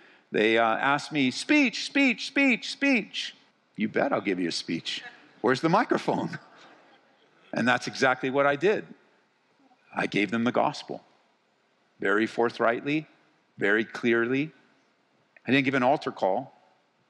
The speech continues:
but I certainly gave the gospel there. You know, ten years earlier, I'm getting kicked out of high school, and now ten years later, I'm inviting people to heaven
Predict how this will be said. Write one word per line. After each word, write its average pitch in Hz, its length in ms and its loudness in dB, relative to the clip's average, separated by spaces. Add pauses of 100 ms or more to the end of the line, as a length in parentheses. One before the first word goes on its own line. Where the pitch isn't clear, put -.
(220)
but 107 120 2
I 104 60 2
certainly 120 380 0
gave 107 420 0 (100)
the - 80 -2
gospel 107 500 -2
there. 95 360 -2 (520)
You 95 80 -2
know, 101 100 0
ten 117 240 0
years 113 240 0
earlier, 113 460 0
I'm 90 220 -6 (380)
getting 110 220 2
kicked - 280 -4
out 117 140 2
of 104 80 -2
high 92 140 -4
school, 95 340 -4
and 92 80 -6
now 95 140 0
ten 110 260 -4
years 101 280 -2
later, 104 460 0 (460)
I'm 98 140 -4
inviting 101 400 0
people 92 280 -6
to 82 80 -2
heaven 104 260 0